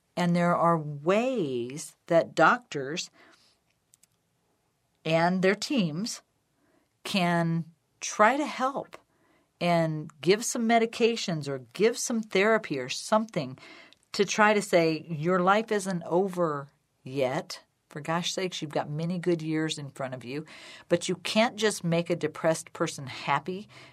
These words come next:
by exercising or anything like that.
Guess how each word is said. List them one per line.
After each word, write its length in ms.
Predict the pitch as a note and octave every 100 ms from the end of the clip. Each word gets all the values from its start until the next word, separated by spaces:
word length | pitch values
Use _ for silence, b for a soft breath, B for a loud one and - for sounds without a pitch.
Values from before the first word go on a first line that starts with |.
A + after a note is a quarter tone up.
| B
by 300 | D#3 D3 C3+ -
exercising 920 | D#3+ D#3+ - E3+ F3+ E3+ E3 F3+ E3+
or 140 | D3+ B2+
anything 320 | E3 E3 E3+
like 260 | D3 C#3+ D3
that. 300 | A#2+ B2 E3